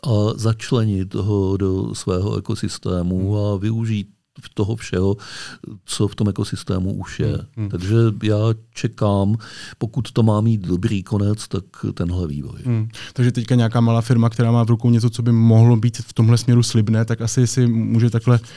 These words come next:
Speaker 2: jako těšit na velké peníze Apple, teoreticky.
Speaker 1: Teoreticky ano.
Speaker 2: Hmm. A kam v tuhle chvíli, když se bavíme o technologických firmách a A I, jít za nejlepší umělou inteligencí? Je to pořád chat G P T od, eh, Open A I?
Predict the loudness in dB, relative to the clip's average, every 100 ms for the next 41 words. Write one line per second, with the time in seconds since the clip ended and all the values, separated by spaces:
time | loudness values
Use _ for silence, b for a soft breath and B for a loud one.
0 | B B -6 -4 -4 -8 _ 2 4 4
1 | 4 2 2 2 2 2 2 0 -4 -8
2 | -8 -4 -4 -4 -6 -8 -10 -2 2 2
3 | 2 -4 -8 -8 -6 -4 -4 -4 -8 _
4 | _ _ _ -4 -2 -2 _ 0 2 2
5 | -2 -2 -2 0 2 4 4 0 0 0
6 | 0 -2 -4 -4 -2 -4 -4 -6 -4 -2
7 | -4 -4 0 2 2 2 -2 -6 -10 -10
8 | -8 -6 -2 2 2 2 -2 0 2 2
9 | -2 -4 -2 0 2 0 -2 -2 0 -2
10 | -2 0 2 4 2 2 2 -2 0 0
11 | 0 0 0 0 0 -4 -4 -4 -4 -4
12 | 0 2 2 0 -4